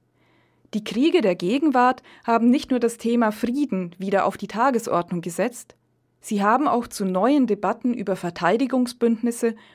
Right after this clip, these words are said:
und Sicherheitsstrategien geführt. Auf einmal macht ein Begriff wie Kriegstüchtigkeit die Runde. Wir diskutieren darüber, was nötig ist, um als Staat und als Gesellschaft in einer kriegerischen Auseinandersetzung bestehen zu können.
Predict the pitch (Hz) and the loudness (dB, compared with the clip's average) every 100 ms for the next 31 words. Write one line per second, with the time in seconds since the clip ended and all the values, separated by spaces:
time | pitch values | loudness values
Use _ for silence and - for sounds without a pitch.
0 | - 226 214 269 285 240 170 - 190 175 | -8 -6 -2 0 0 2 0 -2 -6 -4
1 | 175 190 175 170 170 - 175 170 - _ | -6 -4 -4 -4 -8 -6 -6 -6 -12 _
2 | _ _ _ _ _ _ _ - 196 - | _ _ _ _ _ _ _ -2 0 4
3 | 196 269 277 277 277 - - 220 - 214 | 4 6 4 4 0 -10 -2 -2 0 -2
4 | 208 214 240 269 202 202 - 294 359 - | 0 0 0 -2 -6 -8 -2 2 2 0
5 | - 196 - 180 - 180 175 180 170 170 | -4 -6 -6 -10 -6 -6 -4 -2 -2 -2
6 | 165 170 _ _ _ _ _ _ - 185 | -2 -4 _ _ _ _ _ _ -4 -2
7 | 185 190 - - - 240 285 269 254 254 | -2 -4 -6 -8 -2 2 2 2 0 0
8 | 240 240 _ - 175 - 190 262 302 277 | 0 -2 _ -6 -6 -2 0 0 -2 -4
9 | - 294 - _ - - 202 185 175 - | -6 -6 -12 _ -16 -6 -2 -2 -2 -2
10 | 175 202 294 220 202 185 - 190 180 247 | 0 2 2 -2 -2 -2 -4 -4 0 2
11 | 269 262 175 208 196 180 - 254 285 247 | 0 -2 -2 -2 -2 -2 -2 -2 0 0
12 | 220 - 190 185 175 196 269 254 247 - | -2 -2 -2 0 0 2 2 0 -4 -2
13 | 220 233 - 240 190 175 180 - 180 180 | -2 -2 0 0 0 -4 -10 -6 -6 -4
14 | 175 | -6